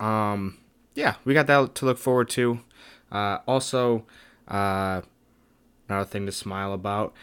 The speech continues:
is the fact that this is the final show of our first week here at the Locked On Red Wings podcast. So I just wanna say thank you to everybody who's listened so far, uh, everybody who's subscribed, everybody who's, uh, you know, told, told a friend about it or shared this with, uh,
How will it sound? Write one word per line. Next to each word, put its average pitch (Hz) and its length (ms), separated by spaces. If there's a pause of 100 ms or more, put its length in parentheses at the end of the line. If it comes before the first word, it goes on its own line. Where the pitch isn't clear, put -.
(160)
is 107 140
the 104 100
fact - 600
that 104 140
this 131 180
is 160 120
the 135 200
final 165 460
show 110 440 (100)
of 98 160
our 98 140
first - 400
week 110 200
here 165 260
at 135 100
the 120 80
Locked 123 260
On 123 140
Red 120 140
Wings 113 160
podcast. - 640 (380)
So - 140
I 160 40
just 156 120
wanna 160 140
say 131 180
thank 120 300
you 113 40
to 101 60
everybody 98 360
who's 87 140
listened 139 360
so 127 180
far, 110 560 (440)
uh, 92 320
everybody 95 400
who's 90 240
subscribed, 123 800
everybody 95 300
who's, 92 360
uh, 87 400 (500)
you 85 60
know, 82 180
told, 117 420
told 117 220
a 104 60
friend 110 300
about 104 280
it 101 120
or 87 160
shared 117 320
this 110 240
with, - 340
uh, 92 380